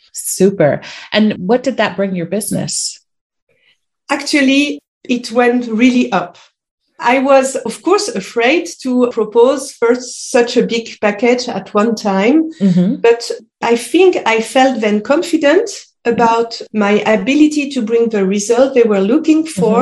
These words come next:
Speaker 1: Mm-hmm.
Speaker 2: and the sales were going really up, and people were also understanding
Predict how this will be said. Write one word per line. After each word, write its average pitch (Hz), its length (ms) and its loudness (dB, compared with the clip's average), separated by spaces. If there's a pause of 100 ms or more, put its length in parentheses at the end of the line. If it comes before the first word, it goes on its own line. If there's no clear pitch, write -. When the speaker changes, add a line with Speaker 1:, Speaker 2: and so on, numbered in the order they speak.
Speaker 1:
Mm-hmm. 294 160 -8
Speaker 2:
and 220 180 -2
the 202 120 -4
sales 247 680 -2
were 190 380 2
going 220 480 4
really 214 600 0 (220)
up, 262 360 0 (140)
and 220 220 -2
people 302 460 4
were 226 220 2
also 262 580 0
understanding 247 1000 2